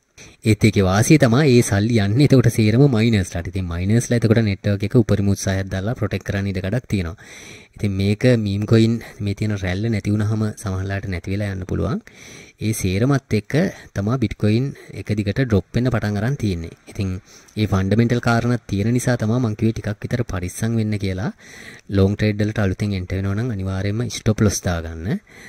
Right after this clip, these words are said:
අර හරියට අපි කිව්ව විදිහට කන්ෆර්මේෂන් ගන්නේ නැතුව එන්ට්‍රි වලට යන්න එපා. ඒ ගියත්, අ, අනිවාර්යයෙන්ම ස්ටොප් ලොස් දාගන්න. මොකද මේ සපෝට් එක ලොස් වුණොත් ගොඩක් යටට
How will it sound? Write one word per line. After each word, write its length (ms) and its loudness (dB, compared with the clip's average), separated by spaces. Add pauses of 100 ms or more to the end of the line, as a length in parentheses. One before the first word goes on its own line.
(220)
අර 120 -8 (140)
හරියට 340 0
අපි 140 0
කිව්ව 400 6
විදිහට 360 2 (140)
කන්ෆර්මේෂන් 640 -2
ගන්නේ 320 -2
නැතුව 240 2 (440)
එන්ට්‍රි 260 -4
වලට 180 0
යන්න 280 0
එපා. 340 -2 (580)
ඒ 180 0
ගියත්, 640 0 (500)
අ, 340 -4
අනිවාර්යයෙන්ම 720 2
ස්ටොප් 280 0
ලොස් 160 0
දාගන්න. 340 -4
මොකද 200 0
මේ 340 -2
සපෝට් 400 -2
එක 80 -2
ලොස් 300 0
වුණොත් 200 0
ගොඩක් 280 0
යටට 260 -4